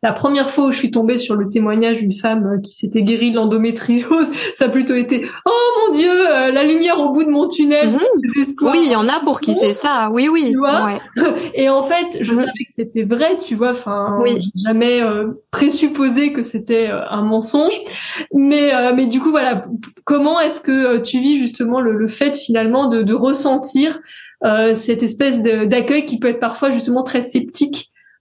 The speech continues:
Speaker 1: à quelque chose qui est ta vérité à la fois intérieure et expérientielle, en fait.
Speaker 2: Bah, en fait, j'ai très vite pu dissocier que les femmes, euh, une femme qui vient vers moi, ça sera comme toi, en fait. Et moi, j'avais la même réaction.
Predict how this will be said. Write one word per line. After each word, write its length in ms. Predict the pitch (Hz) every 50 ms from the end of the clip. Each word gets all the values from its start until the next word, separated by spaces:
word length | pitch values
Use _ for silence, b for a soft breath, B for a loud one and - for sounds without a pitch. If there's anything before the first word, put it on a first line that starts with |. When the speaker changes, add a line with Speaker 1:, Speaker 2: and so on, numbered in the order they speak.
| _
Speaker 1:
à 120 | - 269 247
quelque 240 | 277 269 - 269 233
chose 180 | 302 302 294
qui 100 | - 285
est 80 | 269 269
ta 120 | 269 254
vérité 480 | 220 254 247 240 247 233 240 - 277 285
à 120 | 262 240
la 120 | 233 226 220
fois 260 | 226 - 262 247 240
intérieure 460 | 233 220 240 220 226 254 285 285 262
et 80 | 226 226
expérientielle, 760 | 226 - - - 226 208 208 220 226 233 - 254 226 220 214
en 100 | 202 202
fait. 320 | - - - - - 240 233 226 220 220 233 233 220 220 - _ _ _ _ _ _ _ _ _ _ _ _ _ _ _ _ _ _ _ -
Speaker 2:
Bah, 240 | 220 247 - - - _ -
en 120 | 233 247
fait, 140 | 262 349 359
j'ai 160 | 339 302 269
très 240 | - - 240 226 240
vite 200 | 254 277 269 -
pu 160 | - - 247 214
dissocier 920 | 208 226 226 226 - 226 220 214 - - 247 254 254 269 269 - - - _
que 320 | - 240 220 214 214 - -
les 220 | - 214 214 233
femmes, 520 | 226 233 - 233 220 226 226 247 254 254 - - _ _ _ _ _ _ _ _ _ -
euh, 260 | 214 208 202 202 190
une 160 | - 208 208
femme 240 | 208 240 240 247 247
qui 120 | 247 - 214
vient 220 | 208 214 208 208
vers 220 | 208 214 202 208
moi, 400 | 208 208 208 208 226 240 - - - - - _ _ _ _ _ _ _ _ _ _
ça 220 | - - 220 214 214
sera 200 | - 220 202 196
comme 240 | 220 208 208 208
toi, 280 | 208 - 196 - - - _ -
en 80 | 185
fait. 220 | 185 196 180 - -
Et 60 | 190
moi, 160 | 196 208 233
j'avais 240 | 233 233 214 196 196
la 120 | 190 185 180
même 180 | 185 185 196
réaction. 560 | 190 190 185 185 196 208 - - 208 - -